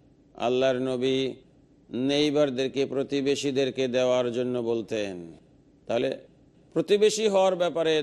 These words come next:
ধর্ম, বর্ণ কোনো কিছুকে খেয়াল করা হয় না। আমরা অনেকেই আছি, আমাদের হিন্দু প্রতিবেশী আছে, আমাদের বৌদ্ধ প্রতিবেশী আছে, আমাদের খ্রিস্টান প্রতিবেশী আছে, ইহুদি হয়তো আমরা অনেক সময় দেখি না, কিন্তু অনে-, আমাদের অনেকের ইহুদি প্রতিবেশীও আছে।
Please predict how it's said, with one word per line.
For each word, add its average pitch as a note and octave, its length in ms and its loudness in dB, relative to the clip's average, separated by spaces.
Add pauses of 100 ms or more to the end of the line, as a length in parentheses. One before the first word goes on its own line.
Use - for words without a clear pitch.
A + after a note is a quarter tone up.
ধর্ম, D#3 420 0
বর্ণ D3+ 440 2
কোনো D3 260 -2
কিছুকে D3 500 0
খেয়াল C#3+ 420 2
করা C#3 240 0
হয় C3+ 200 0
না। B2+ 220 -4
আমরা E3+ 280 2
অনেকেই F#3+ 440 0
আছি, D3 340 0
আমাদের C3+ 380 -2
হিন্দু D3 340 0
প্রতিবেশী A#2+ 600 -2
আছে, - 260 -6 (880)
আমাদের B2 360 -2
বৌদ্ধ C#3 380 0
প্রতিবেশী B2+ 580 -2
আছে, A2 260 -4
আমাদের A#2+ 300 -4
খ্রিস্টান D3 520 -4
প্রতিবেশী B2+ 540 -4
আছে, G2+ 240 -6 (520)
ইহুদি F3 380 4
হয়তো E3+ 300 2
আমরা D3+ 200 -2
অনেক D3+ 180 -4
সময় C#3+ 240 -4
দেখি B2+ 300 -2
না, A#2+ 280 -4 (340)
কিন্তু C3+ 280 0
অনে-, D#3+ 260 2
আমাদের D#3+ 380 0
অনেকের E3 380 0
ইহুদি D#3+ 320 2
প্রতিবেশীও E3 720 -4
আছে। - 240 -12